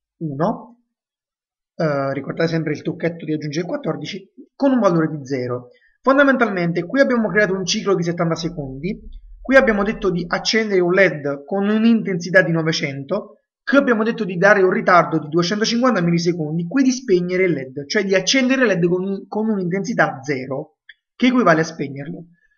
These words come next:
Qui creiamo di nuovo un ritardo di, di, di duecentocinquanta millisecondi, qui accendiamo l'altro led,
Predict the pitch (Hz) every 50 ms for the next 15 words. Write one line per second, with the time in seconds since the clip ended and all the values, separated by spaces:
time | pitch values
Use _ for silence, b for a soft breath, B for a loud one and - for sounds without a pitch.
0 | _ _ - - 269 285 277 269 233 226 233 240 220 208 190 190 202 233 262 269
1 | 233 208 190 180 180 170 214 208 202 180 160 165 160 151 151 165 156 151 170 170
2 | 170 160 170 170 165 170 170 185 175 170 175 170 175 180 208 202 170 165 165 165
3 | 160 156 160 156 143 147 143 143 151 160 185 - - - 294 302 302 - - 240
4 | 240 - - 285 262 220 220 214 214 214 214 - 208 208 208 226 247 277 285 277
5 | - - 233 220 185 160 147 - - 135 139